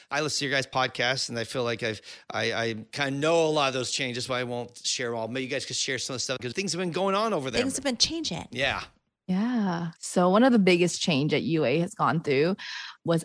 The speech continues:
Speaker 3: actually an idea that's brought forward by Emery when she first joined the team. The first month or so or something like that, that Emery and our new C O O have proposed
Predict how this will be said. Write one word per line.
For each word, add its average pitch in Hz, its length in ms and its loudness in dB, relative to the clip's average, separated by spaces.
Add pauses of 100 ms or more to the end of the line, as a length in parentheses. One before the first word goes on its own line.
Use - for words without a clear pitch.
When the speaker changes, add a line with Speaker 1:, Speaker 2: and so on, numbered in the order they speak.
Speaker 3:
actually 151 720 0 (120)
an 180 80 6
idea 165 340 4
that's - 280 -2
brought - 220 4
forward 160 420 2
by 147 160 4
Emery 156 440 2
when 156 160 2
she 156 160 -2
first 165 380 -2
joined 151 240 -4
the - 40 -6
team. 151 400 -4 (400)
The 190 40 -6
first 196 300 0 (160)
month 196 380 6
or 349 80 4
so 339 300 6
or 349 100 2
something 339 320 -4
like 339 180 2
that, 175 300 4 (420)
that 170 460 8
Emery 165 520 2
and 156 220 2
our 156 120 2
new 156 140 2
C 160 300 -2
O 151 220 4
O - 20 4
have 160 180 -2
proposed 160 600 0